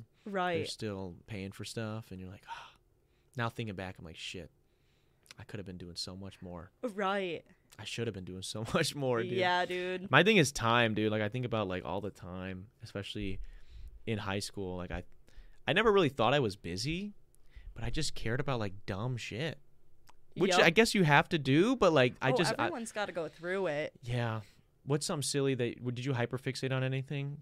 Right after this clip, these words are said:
Speaker 1: growing up? Like, what was, like, a obsession of yours?
Speaker 2: Um, <laughs> when I was real little, I wanted to be an engineer.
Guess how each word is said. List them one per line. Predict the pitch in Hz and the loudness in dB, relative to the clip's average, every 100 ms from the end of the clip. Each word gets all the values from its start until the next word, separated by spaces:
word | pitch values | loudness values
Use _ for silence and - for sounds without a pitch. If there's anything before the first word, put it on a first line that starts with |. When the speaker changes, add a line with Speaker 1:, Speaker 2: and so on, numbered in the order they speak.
| - | -8
Speaker 1:
growing | 131 135 | -4 -2
up? | 135 | -2
Like, | 127 | -2
what | 123 | 0
was, | 135 127 | 0 0
like, | 120 | 0
a | 110 104 - | 0 -2 -4
obsession | 113 - 110 - | -2 2 2 -2
of | 104 | -6
yours? | 95 92 90 - - _ | -6 -6 -8 -12 -16 _
Speaker 2:
Um, | 220 240 247 240 196 - - - | 2 4 4 0 -6 -12 -16 -18
<laughs> | - - | -18 -14
when | 262 269 | 0 4
I | 277 | 6
was | 392 392 302 | 6 4 -2
real | 190 190 180 180 | -2 2 2 2
little, | 214 247 277 302 - - - _ _ | 0 0 0 -2 -10 -20 -20 _ _
I | - 190 208 214 | 2 4 6 2
wanted | 196 196 196 | 2 2 2
to | 185 | -2
be | 208 | -4
an | 196 | -2
engineer. | 180 175 180 165 151 175 | -2 -4 -4 -4 -2 -2